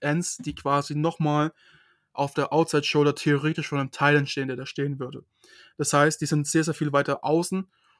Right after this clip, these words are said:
und dementsprechend haben die eine größere Möglichkeit, weil der direkte Weg zum Quarterback, der gerade ein bisschen kürzer wäre,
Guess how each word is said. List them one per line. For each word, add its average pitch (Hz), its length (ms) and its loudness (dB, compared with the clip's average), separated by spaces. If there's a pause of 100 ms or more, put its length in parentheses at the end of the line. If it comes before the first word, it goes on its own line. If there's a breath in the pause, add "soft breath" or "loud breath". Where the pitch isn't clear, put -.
(120)
und 151 160 -2
dementsprechend 147 600 0
haben 147 220 4
die 147 180 4
eine 143 160 0
größere 151 380 0
Möglichkeit, 147 520 0
weil 143 80 0
der 139 80 0
direkte 139 440 -4
Weg 147 180 0
zum 139 160 -6
Quarterback, 143 760 -4
der 123 120 -10
gerade 139 360 -2
ein 143 160 -4
bisschen 139 340 0
kürzer 156 360 2
wäre, 135 320 -2